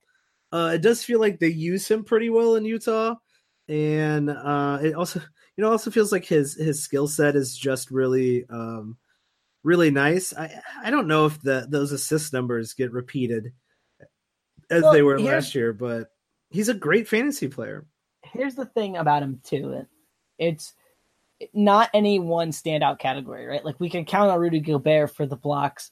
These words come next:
Speaker 2: and the rebounds.
Speaker 1: Yeah.
Speaker 2: Like, Joe Ingles just kinda does everything good.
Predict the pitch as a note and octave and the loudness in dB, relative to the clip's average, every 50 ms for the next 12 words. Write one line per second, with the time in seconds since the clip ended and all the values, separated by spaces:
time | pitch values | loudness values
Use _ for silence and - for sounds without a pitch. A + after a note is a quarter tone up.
0 | _ - D3 C#3+ C3+ B2 C3 B2+ B2+ C3+ - - - - _ _ _ - C#3 B2+ | _ -8 -6 -6 -4 -6 -6 -8 -8 -8 -10 -12 -14 -20 _ _ _ -6 -6 -6
1 | A#2 B2+ D#3 D#3+ D3+ - _ _ _ _ - G3 G3 G#3 G3 A3 A3+ A#3 A3 A3 | -4 0 0 0 -2 -2 _ _ _ _ 4 4 4 4 4 2 0 2 2 2
2 | G#3 - - G#3+ - - - F#3+ F3 F3 F3+ F#3 F3+ E3+ D#3+ - _ - F3+ F#3 | 0 2 0 -2 0 2 0 2 2 2 2 2 2 2 0 -4 _ -2 0 0
3 | E3+ F3+ F3 E3 - - F3+ E3+ E3 E3 E3 D#3+ - _ _ _ _ _ _ - | 0 0 -2 -2 -2 -2 0 0 0 -2 -4 -6 -8 _ _ _ _ _ _ 0
4 | - F4+ B3+ E3+ C#3 | 4 4 4 4 2